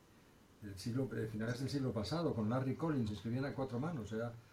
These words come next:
la primera pareja, digamos, de periodistas que se puso a escribir con un éxito enorme.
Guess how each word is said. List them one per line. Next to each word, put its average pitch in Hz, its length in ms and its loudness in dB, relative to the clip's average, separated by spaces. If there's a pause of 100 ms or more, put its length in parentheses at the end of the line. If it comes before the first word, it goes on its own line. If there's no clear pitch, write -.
(220)
la 113 80 -4
primera 113 400 2
pareja, 127 400 4
digamos, 135 380 4
de 123 60 0
periodistas 131 460 2
que 139 80 -6
se 120 120 -4
puso 117 180 -4
a 131 60 2
escribir 139 400 0
con 123 100 -2
un 120 120 2
éxito 123 300 -4
enorme. 107 320 0